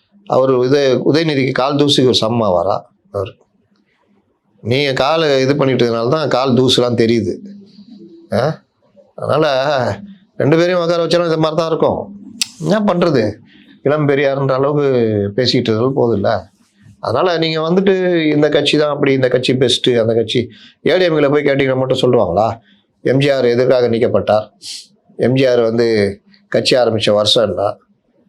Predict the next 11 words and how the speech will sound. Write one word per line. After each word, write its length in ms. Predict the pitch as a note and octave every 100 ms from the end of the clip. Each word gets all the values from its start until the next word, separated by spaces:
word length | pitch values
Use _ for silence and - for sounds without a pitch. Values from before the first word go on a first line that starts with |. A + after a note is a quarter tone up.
| _ _
ஏதாவது 220 | A2+ B2+
கேளுங்க, 300 | B2+ B2+ A#2+
தெரியுமா 420 | A#2+ A#2+ A#2+ G2 A2
யாருக்காவது? 520 | G#2+ G#2+ F#2+ A#2 A#2 - _ _ _ - - _ _ _ _ _ _ -
"எனக்கு 300 | - A#2+ E3+
ஏ 100 | F3
டி 80 | E3+
எம் 100 | E3+
பிடிக்கும், 260 | C#3+ C#3 D3
ஜெயலலிதா 360 | C3 C#3 A2+
பிடிக்கும், 440 | G#2 G2 B2 C#3+